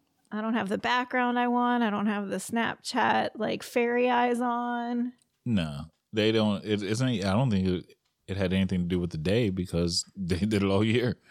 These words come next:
Speaker 2: They never put the camera on at all. I just don't, I don't get it. I don't know. I just, I don't understand it. But we can roll into that other topic that we had.
Speaker 1: Yeah. So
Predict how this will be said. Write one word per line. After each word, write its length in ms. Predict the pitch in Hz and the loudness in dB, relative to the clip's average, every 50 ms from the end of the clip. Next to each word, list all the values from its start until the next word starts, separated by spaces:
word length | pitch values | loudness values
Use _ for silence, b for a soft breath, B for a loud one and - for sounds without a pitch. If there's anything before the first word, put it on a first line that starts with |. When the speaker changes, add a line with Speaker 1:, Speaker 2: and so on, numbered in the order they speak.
| b b b b b _ _ | b b b b b _ _
Speaker 2:
They 80 | 104 101 | -2 0
never 400 | 104 104 101 101 107 101 104 98 | 2 2 4 2 2 2 0 0
put 160 | - 113 104 | 0 -2 -4
the 80 | 107 | -4
camera 340 | 101 104 110 117 120 107 78 | -2 0 0 0 0 0 0
on 180 | 78 80 78 80 85 | 0 -2 -2 -2 -2
at 20 | 98 | -2
all. 200 | 107 - - - _ _ _ _ _ _ _ _ _ _ _ _ _ _ _ _ _ _ _ _ _ _ _ _ _ _ _ - | -2 -4 -6 -12 _ _ _ _ _ _ _ _ _ _ _ _ _ _ _ _ _ _ _ _ _ _ _ _ _ _ _ -2
I 80 | 95 | -2
just 160 | 92 92 92 92 | 0 0 0 0
don't, 200 | 95 90 - - | 0 0 0 -2
I 100 | 92 95 | 0 2
don't 180 | 104 110 104 | 2 2 2
get 180 | 87 87 104 101 | 2 0 -2 -2
it. 120 | 85 - - - | -4 -6 -10 -10
I 100 | - 80 | -8 -6
don't 160 | 78 80 80 80 | -4 -2 0 0
know. 240 | 80 78 76 73 73 - _ _ _ _ _ _ _ _ - | 0 -2 -2 -6 -8 -14 _ _ _ _ _ _ _ _ -6
I 100 | 87 85 | -4 -4
just, 320 | 80 80 78 76 - - - _ | -2 -2 -4 -6 -8 -10 -12 _
I 80 | - 80 | -6 -4
don't 180 | 80 80 78 76 | -2 -2 -2 -2
understand 520 | 76 76 76 76 - - - 76 76 71 | -2 -4 -4 -6 -6 -4 -4 -2 -2 -2
it. 80 | 67 69 | -4 -4
But 80 | 82 | 0
we 140 | 85 92 107 | 2 2 2
can 140 | 110 139 113 | 4 4 6
roll 160 | 107 104 101 | 6 6 6
into 140 | 95 87 - 85 | 6 6 4 4
that 120 | 85 82 | 4 2
other 180 | 82 78 76 73 | 2 2 0 -2
topic 360 | - 82 80 78 78 - 76 | -2 -4 -4 -4 -6 -8 -8
that 80 | 80 78 | -8 -8
we 120 | 71 71 71 | -6 -6 -8
had. 220 | 71 73 76 160 - b b b b b b b b b b b b | -8 -8 -8 -10 -12 b b b b b b b b b b b b
Speaker 1:
Yeah. 640 | - 233 226 226 220 220 220 220 226 233 233 233 240 | -4 -2 0 0 0 0 0 2 2 0 0 -2 -2
So 680 | 233 - - 240 240 233 214 233 233 233 233 226 240 | -4 -4 -4 -2 0 0 0 0 0 0 0 -2 -2